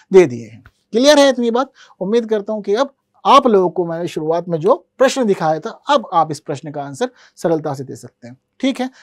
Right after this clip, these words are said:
तो जल्दी से आप लोग को क्या करना है, अब इसका आंसर जो है वह कमेंट कर दीजिए। काफ़ी ईजी सा प्रश्न लाया हूँ मैं आपके लिए। ठीक है, तो आज की इस वीडियो में इतना ही। जितनी महत्वपूर्ण बातें थी इस वीडियो के अंदर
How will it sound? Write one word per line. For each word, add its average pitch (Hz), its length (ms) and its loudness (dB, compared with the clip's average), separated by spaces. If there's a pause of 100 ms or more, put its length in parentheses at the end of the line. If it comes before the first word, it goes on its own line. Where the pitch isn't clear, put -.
तो 208 60 -10
जल्दी 202 280 0
से 233 80 -6
आप 226 140 -6
लोग 226 100 -2
को 233 100 -2
क्या 220 140 -4
करना 214 240 -8
है, 226 60 -12
अब 190 80 -10
इसका 196 240 -8
आंसर 196 300 -6
जो 180 120 -6
है 170 140 -8
वह 160 220 -8 (140)
कमेंट 170 360 -6
कर 208 200 -4
दीजिए। 190 400 -10 (120)
काफ़ी 175 340 -4
ईजी 202 220 -8
सा 247 100 -4
प्रश्न 214 300 -8
लाया 185 160 -12
हूँ 175 120 -18
मैं 175 60 -14
आपके 156 200 -14
लिए। 226 180 -10 (340)
ठीक 262 180 -2
है, 240 100 -8
तो 220 140 -6
आज 170 180 -6
की 214 100 -6
इस 185 120 -2
वीडियो 196 240 2
में 196 100 -6
इतना 196 200 -12
ही। 226 120 -10
जितनी 190 320 -6
महत्वपूर्ण 185 480 -6
बातें 165 300 -4
थी 196 160 -4
इस 180 140 -8
वीडियो 170 240 0
के 196 120 -8
अंदर 170 340 -6